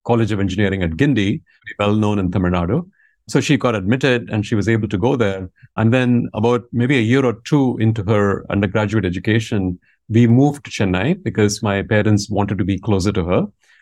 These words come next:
And they also felt, while I was a bit too young to sort of very deliberately remember exactly what sort of the, the logic was, I'm pretty sure that they also felt that by moving to Chennai, uh, it would be better for me for my own education once I sort of graduated from high school.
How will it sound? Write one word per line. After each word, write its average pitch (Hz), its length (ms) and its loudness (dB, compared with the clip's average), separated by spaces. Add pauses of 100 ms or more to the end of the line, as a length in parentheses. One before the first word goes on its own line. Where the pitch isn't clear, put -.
And 131 120 2
they 151 60 4
also 147 260 -2 (200)
felt, 135 340 -2 (320)
while 123 340 0
I 120 60 0
was 117 160 -4
a 117 60 -4
bit 135 240 -6
too 127 160 4
young 113 380 0
to 104 360 0
sort 110 200 0
of 104 120 -2
very 110 160 0
deliberately 107 500 2
remember 104 360 2
exactly 101 560 -2
what 95 240 -2
sort - 180 -2
of 92 140 -2
the, 98 100 -2
the 90 120 -2
logic 92 400 0
was, 113 300 0 (360)
I'm 107 180 0
pretty 123 220 0
sure 120 320 0
that 107 120 2
they 104 100 4
also 110 280 0
felt 120 360 -2
that 92 180 -2
by 104 120 0
moving 113 360 0
to 113 60 -2
Chennai, 98 460 -2 (380)
uh, 107 100 0
it 117 120 0
would 117 100 4
be 139 80 4
better 123 300 0
for 120 120 -2
me 123 280 2
for 110 120 -2
my 101 140 0
own 123 220 0
education 90 640 -4 (240)
once 107 300 0
I 98 160 2
sort 101 160 0
of 90 160 -2
graduated 92 680 -2
from 90 140 -6
high 85 140 -2
school. - 380 -12